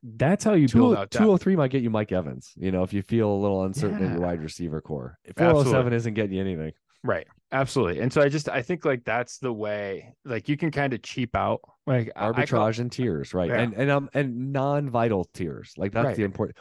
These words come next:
Speaker 2: we do that in season all the time, right? We flip a running back where we're like, "Eh,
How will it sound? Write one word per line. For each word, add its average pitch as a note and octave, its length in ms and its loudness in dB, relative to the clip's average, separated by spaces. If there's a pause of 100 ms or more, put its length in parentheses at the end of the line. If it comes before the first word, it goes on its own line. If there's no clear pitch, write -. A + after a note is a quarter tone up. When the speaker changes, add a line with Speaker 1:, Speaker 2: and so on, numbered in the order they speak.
Speaker 2:
we E3+ 100 4
do A#3 140 2
that A3+ 140 2
in A3 100 0
season G3+ 260 -2
all F#3 120 2
the F3 80 -4
time, C#3+ 260 -2
right? C3 160 2
We B2 120 0
flip D#3 260 0
a D3+ 40 2
running C3 240 0
back A#2+ 260 -2
where A#2+ 100 0
we're A2+ 60 0
like, G#2+ 220 -2
"Eh, F#3+ 240 -2